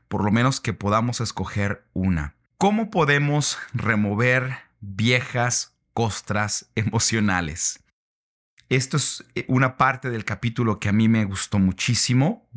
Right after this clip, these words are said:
Es, es muy profundo lo que el doctor Maltz está enseñando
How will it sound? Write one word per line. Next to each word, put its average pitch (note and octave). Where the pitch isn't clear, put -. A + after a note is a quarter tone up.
Es, F#2
es F#2+
muy D3+
profundo B2+
lo G#2
que G#2
el G2+
doctor G2+
Maltz A2+
está G2+
enseñando G2+